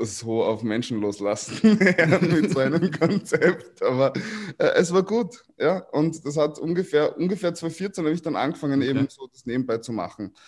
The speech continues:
Speaker 1: Olujemi Trainings, würd ich sagen,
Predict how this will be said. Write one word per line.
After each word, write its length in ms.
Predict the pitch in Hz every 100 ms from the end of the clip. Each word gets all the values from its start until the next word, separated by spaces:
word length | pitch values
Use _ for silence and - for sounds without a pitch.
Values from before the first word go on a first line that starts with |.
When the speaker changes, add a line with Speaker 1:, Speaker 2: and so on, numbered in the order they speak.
| - _
Speaker 1:
Olujemi 540 | 117 139 139 135 160 160
Trainings, 600 | 135 120 147 165 170 135
würd 140 | 143
ich 140 | 143
sagen, 800 | 120 98 135 151 147 143 - -